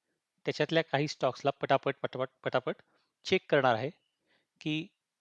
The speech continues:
ते स्टॉक कसे आहेत, सध्या त्यांची कंडिशन काय आहे, आपण बाय करू शकतो, सेल करू शकतो, काय होऊ शकतं त्या स्टॉकमध्ये,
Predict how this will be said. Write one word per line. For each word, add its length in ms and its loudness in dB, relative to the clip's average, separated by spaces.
ते 140 -2
स्टॉक 340 -4
कसे 200 0
आहेत, 180 2
सध्या 280 -2
त्यांची 280 -4
कंडिशन 400 -6
काय 200 4
आहे, 160 -2
आपण 320 -4
बाय 180 4
करू 160 -6
शकतो, 360 -8
सेल 220 -4
करू 160 -10
शकतो, 320 -10
काय 240 0
होऊ 140 -2
शकतं 260 -8
त्या 160 -4
स्टॉकमध्ये, 460 -8